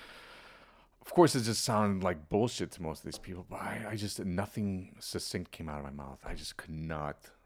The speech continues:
I, I ended up getting a C in the class. Like, teacher just said, "You're a disaster up there." I'm like, "I can't do this.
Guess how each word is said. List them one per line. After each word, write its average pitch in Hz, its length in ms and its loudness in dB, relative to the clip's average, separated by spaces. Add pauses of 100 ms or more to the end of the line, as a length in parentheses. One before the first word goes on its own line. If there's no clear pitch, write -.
(880)
I, 85 60 -8
I 80 220 -4 (360)
ended 110 220 2
up 87 60 -6
getting 82 180 0
a 67 40 -8
C - 200 -4
in 67 80 -4
the 62 60 -8
class. 58 420 -8
Like, 71 140 -10 (240)
teacher - 200 -14
just 71 160 -12
said, 73 160 -10
"You're 82 140 -8
a - 20 -6
disaster 78 540 -4
up - 140 -12
there." 50 280 -10
I'm 90 80 -14
like, - 160 -12
"I - 100 -10
can't - 340 -18
do - 80 -20 (240)
this. - 180 -20